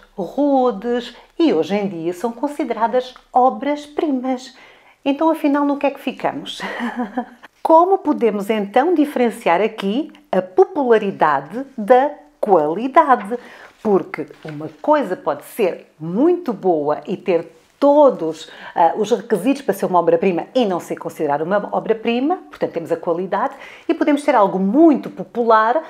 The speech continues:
e que não resiste ao passar do tempo. Portanto temos a popularidade, não é verdade? E a qualidade. É os pratos de uma balança. Então, uma obra-prima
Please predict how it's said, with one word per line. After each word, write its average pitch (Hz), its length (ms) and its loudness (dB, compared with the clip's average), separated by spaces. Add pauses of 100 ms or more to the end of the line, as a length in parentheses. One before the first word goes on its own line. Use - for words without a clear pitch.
(180)
e 359 80 0
que 262 140 -4
não 208 180 2
resiste 233 580 0
ao 247 60 4
passar 247 360 0
do 277 120 -2
tempo. 233 440 -2 (220)
Portanto 151 360 -4
temos 143 260 -4
a 156 60 -6
popularidade, 190 880 -2 (280)
não 156 100 -6
é 151 60 -2
verdade? 180 380 -4 (160)
E 160 160 -2
a 156 40 -6
qualidade. 180 760 0 (260)
É 160 80 -6
os 160 180 -8
pratos 202 640 -6
de 196 60 -8
uma 196 140 -4
balança. 190 720 -4 (440)
Então, 202 420 -4 (560)
uma 165 240 -8
obra-prima 214 720 -6